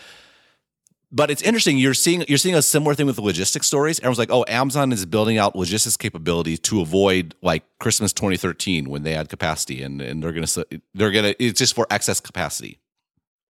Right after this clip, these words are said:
That makes no sense. What, Amazon's gonna rent planes so they can use them two months a year? No, of course not. They're, i-, i-, so do you know how the power grid works?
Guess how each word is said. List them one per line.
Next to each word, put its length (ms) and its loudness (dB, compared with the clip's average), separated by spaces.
That 180 2
makes 180 2
no 120 4
sense. 260 2
What, 160 2
Amazon's 300 2
gonna 140 2
rent 340 0
planes 420 -2
so 120 -2
they 80 0
can 160 -4
use 160 -2
them 160 -2
two 120 -4
months 220 0
a 40 -4
year? 320 -2
No, 460 2
of 160 0
course 260 2
not. 180 0
They're, 180 2
i-, 180 -4
i-, 180 -12
so 200 4
do 100 2
you 40 4
know 40 6
how 80 6
the 60 2
power 240 2
grid 160 0
works? 400 -2